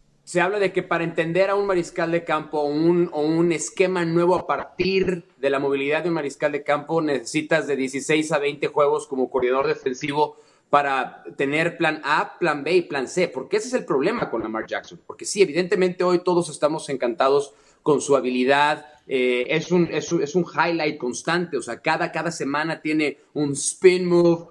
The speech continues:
o tiene un juke o algo que nos hace decir, "¿Qué, qué hace este cuate?". Pero también cuando lo ha necesitado,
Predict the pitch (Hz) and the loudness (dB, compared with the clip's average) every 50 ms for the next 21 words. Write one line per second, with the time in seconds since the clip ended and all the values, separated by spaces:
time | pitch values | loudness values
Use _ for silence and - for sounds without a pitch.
0 | - - _ - 143 143 143 - - 165 160 160 156 151 147 143 143 143 151 147 | -20 -8 _ 0 0 0 0 0 0 0 0 0 0 0 0 0 0 0 0 0
1 | 143 151 147 147 - 180 190 190 190 185 175 170 - 151 147 143 143 151 165 175 | 0 -2 -2 -4 0 4 6 8 8 8 6 4 0 -2 0 0 2 2 2 2
2 | 185 175 175 160 151 165 170 160 170 147 143 147 156 143 - - _ - - _ | 2 2 0 -4 -6 -6 -4 -2 -2 -2 -2 -2 -4 -6 -8 -12 _ -20 -20 _
3 | _ _ _ - - _ _ - 143 - - 170 175 202 202 202 175 - 151 139 | _ _ _ -20 -20 _ _ -14 -14 -10 -4 -4 -2 -2 -2 -4 -6 -6 -6 -6
4 | - 139 - - 147 - 170 156 156 151 - 143 143 139 139 160 254 339 339 - | -4 -4 -4 -6 -4 -2 -2 -2 -2 -2 -4 -4 -4 0 2 2 4 4 4 2
5 | 370 349 311 311 175 175 185 214 226 - - 131 - - 113 - - 101 101 98 | 2 0 2 2 2 2 2 0 -2 -4 -6 -8 -8 -10 -8 -6 -6 -4 -4 -4
6 | 107 117 - - | -6 -8 -10 -12